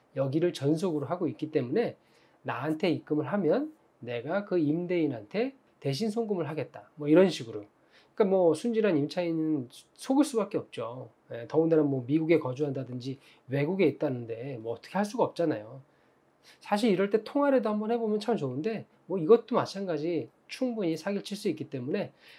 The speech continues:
자, 제일 중요한 거는 그거예요. 그 임대인한테 직접 보내는 겁니다. 자, 노 대표가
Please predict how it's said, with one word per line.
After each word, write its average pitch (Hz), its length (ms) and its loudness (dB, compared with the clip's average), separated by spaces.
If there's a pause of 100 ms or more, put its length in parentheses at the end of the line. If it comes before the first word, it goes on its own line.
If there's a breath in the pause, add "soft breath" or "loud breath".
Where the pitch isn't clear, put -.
(160 loud breath)
자, - 180 -4
제일 240 240 6
중요한 262 360 2
거는 226 160 2
그거예요. 180 540 2 (360)
그 262 140 2
임대인한테 214 560 2
직접 - 340 0
보내는 196 260 0
겁니다. - 300 -6 (560)
자, 123 200 -8
노 156 140 6
대표가 214 760 2